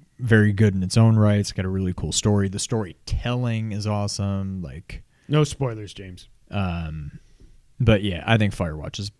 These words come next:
Speaker 1: by far the best.
Speaker 2: It's great. I beat it in just under four hours, and I kinda took my time. I still haven't found, well, now I won't say that. <laughs> There's a couple trophies that I haven't done when you can find things in the world.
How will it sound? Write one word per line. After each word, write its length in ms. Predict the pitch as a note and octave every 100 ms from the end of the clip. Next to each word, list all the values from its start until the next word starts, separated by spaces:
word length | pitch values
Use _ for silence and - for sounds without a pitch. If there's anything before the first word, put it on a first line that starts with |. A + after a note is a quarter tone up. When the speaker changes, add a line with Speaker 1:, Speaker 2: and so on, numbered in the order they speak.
| _ -
Speaker 1:
by 120 | F2+
far 160 | - -
the 80 | -
best. 420 | - - - - - - - - - -
Speaker 2:
It's 180 | E3+ -
great. 340 | D3+ C3+ C3+ -
I 80 | C3+
beat 260 | C3 D#3 D3+
it 120 | D3+
in 140 | C3
just 280 | A#2+ C3 -
under 220 | C#3 C#3
four 260 | C3 B2+ A#2+
hours, 300 | A#2 A2+ A#2+
and 80 | A#2
I 60 |
kinda 320 | - D#3+ D3+
took 240 | C#3+ C#3+ C3+
my 100 | A2+
time. 460 | G#2 A2 A2 A2 - _ _ -
I 80 | B2
still 240 | - F#3+
haven't 260 | E3+ D3+ C3
found, 600 | C#3 C3+ C#3 C3+ B2+ - _ _ _
well, 300 | D3 C3 B2+
now 200 | C#3 C#3
I 40 | A#2+
won't 200 | G#2+ G2
say 120 | F#2
that. 160 | F2 - -
<laughs> 120 | - C#3
There's 160 | F3
a 20 |
couple 220 | - F#3 D#3
trophies 400 | D#3+ C#3+ C#3 B2+
that 80 |
I 40 | B2
haven't 300 | C3 B2+ A#2+
done 320 | A#2+ A#2+ A#2
when 80 | B2
you 60 |
can 140 | A#2 A2
find 360 | A#2+ A#2 A#2+
things 360 | - B2 A#2+ A2+
in 60 | A2+
the 60 |
world. 420 | G#2 G#2+ G#2+ G#2+